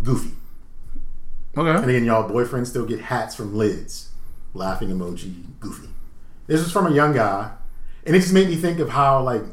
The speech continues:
Speaker 1: ridiculous this is. Just, just off rip. Lids is a retail experience for hats.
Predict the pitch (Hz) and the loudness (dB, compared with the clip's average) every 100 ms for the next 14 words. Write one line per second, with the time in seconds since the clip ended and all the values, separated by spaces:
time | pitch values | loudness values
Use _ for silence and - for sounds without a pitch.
0 | - 196 - - 107 92 104 90 87 90 | -2 0 0 -2 -6 -6 -8 -8 -8 -8
1 | - 143 135 - 151 151 156 - - - | -8 -8 -8 0 0 2 0 -2 -12 -16
2 | - - - - - - - - - - | -16 -12 -12 -12 -16 -12 -10 -10 -10 0
3 | 123 139 135 131 110 123 120 117 123 - | 2 4 0 -4 -2 -2 0 -2 -2 -2
4 | 104 107 120 123 120 - - - 254 - | -2 -2 0 4 4 4 -2 0 0 -2
5 | - | -4